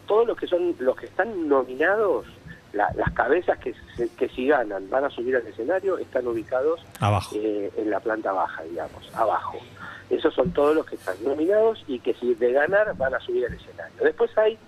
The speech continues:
Speaker 1: eh, forma, todo el resto del equipo este, de los equipos de las películas nominadas van a la primera bandeja, segunda bandeja, tercera bandeja. Yo estaba en la primera bandeja,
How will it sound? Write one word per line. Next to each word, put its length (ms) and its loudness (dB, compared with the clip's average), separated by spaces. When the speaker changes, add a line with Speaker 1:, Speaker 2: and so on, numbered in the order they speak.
Speaker 1:
eh, 100 -10
forma, 300 2
todo 220 4
el 100 2
resto 360 2
del 100 4
equipo 580 0
este, 300 -6
de 80 -4
los 180 -6
equipos 380 -2
de 100 -2
las 120 -4
películas 440 0
nominadas 520 2
van 180 2
a 60 -2
la 120 -4
primera 340 2
bandeja, 520 -2
segunda 400 4
bandeja, 460 2
tercera 420 0
bandeja. 420 -4
Yo 60 6
estaba 220 4
en 60 2
la 100 2
primera 320 2
bandeja, 440 2